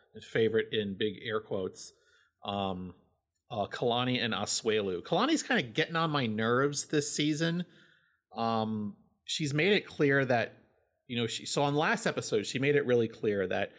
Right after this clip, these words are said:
she doesn't want Asuelu to be giving his family any money.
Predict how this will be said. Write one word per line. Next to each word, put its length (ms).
she 140
doesn't 280
want 260
Asuelu 600
to 100
be 100
giving 420
his 300
family 720
any 160
money. 560